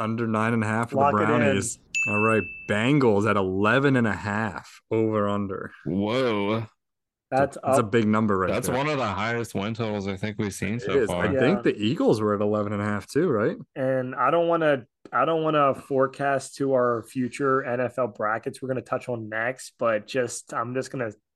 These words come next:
Speaker 2: say I'm taking the over here.
Speaker 1: I'm going under.
Speaker 3: Yeah, I'm gonna go under too. I think they have the power to do it, but that's a, that's a hefty number.
Speaker 1: That is a big number. All right, so last one in the, uh,
Speaker 2: Steelers,
Speaker 1: A F C North, got the
Speaker 2: last and
Speaker 1: Steelers.
Speaker 2: maybe least.
Speaker 1: Eight and a half.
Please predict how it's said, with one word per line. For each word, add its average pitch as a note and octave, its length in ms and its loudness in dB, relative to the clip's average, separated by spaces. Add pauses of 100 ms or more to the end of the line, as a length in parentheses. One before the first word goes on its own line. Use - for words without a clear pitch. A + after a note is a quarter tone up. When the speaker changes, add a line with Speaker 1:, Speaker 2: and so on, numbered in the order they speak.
Speaker 2:
say E3 480 2
I'm A#2+ 100 -2
taking C3+ 300 -6
the A#2+ 160 -4
over B2 240 -2
here. G#2+ 240 -14 (160)
Speaker 1:
I'm A2+ 100 0
going G2+ 240 2
under. F#2 400 -2 (120)
Speaker 3:
Yeah, F2+ 120 -2
I'm G2 80 -2
gonna A2 160 0
go F#2+ 140 -2
under F2+ 280 -2
too. F2+ 420 -4 (300)
I G#2+ 140 0
think B2+ 200 -2
they B2+ 80 2
have A#2+ 100 0
the G#2 80 0
power F#2 420 -4
to A#2 140 -2
do B2 320 -2
it, A#2+ 160 -8
but F#2 240 -4
that's F2+ 240 -4
a, F#2 340 -4 (960)
that's A2 140 -2
a G2+ 80 -2
hefty F2+ 420 -4
number. F2+ 440 0
Speaker 1:
That F#2+ 100 -4
is G2+ 100 -4
a F#2+ 60 -4
big F2+ 260 -8
number. E2 500 -10
All F#2+ 100 -8
right, F#2 220 -2
so G2 220 0
last G2+ 320 0
one A2+ 140 2
in G#2+ 100 4
the, G#2 340 4
uh, G2 340 2
Speaker 2:
Steelers, B2 260 0
Speaker 1:
A - 20 4
F D3 80 2
C C#3+ 160 2
North, G#2 240 2
got C3+ 80 4
the D3 60 4
Speaker 2:
last - 260 0
and A2 100 2
Speaker 1:
Steelers. A2 200 4
Speaker 2:
maybe C#3 320 0
least. C3 600 -4
Speaker 1:
Eight C3 140 4
and C3 80 2
a A2+ 60 2
half. G2 440 -2